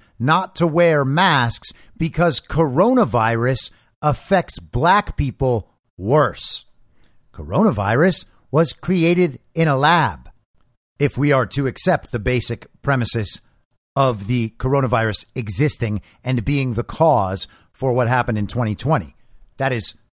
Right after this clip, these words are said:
questionable enough, and I accept that. But nonetheless, we were told again and again that the lab-created bioweapon would be worse on black people.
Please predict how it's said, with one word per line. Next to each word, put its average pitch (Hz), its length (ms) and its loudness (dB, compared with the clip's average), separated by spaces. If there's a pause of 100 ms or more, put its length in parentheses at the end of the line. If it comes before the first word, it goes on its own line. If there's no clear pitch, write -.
(140)
questionable 123 540 -2
enough, 117 400 -2
and 110 140 -6
I 104 100 -4
accept - 440 -2
that. 90 180 -12 (680)
But 135 140 2
nonetheless, 160 540 4
we 143 100 -2
were 170 140 0
told 151 420 0
again 143 320 0
and 156 100 2
again 110 540 0 (400)
that 139 360 0
the 135 420 -2
lab-created 156 960 0
bioweapon 110 800 0 (520)
would 131 220 0
be 156 220 0
worse 147 580 2 (200)
on 127 260 2
black 135 400 0
people. 95 360 -8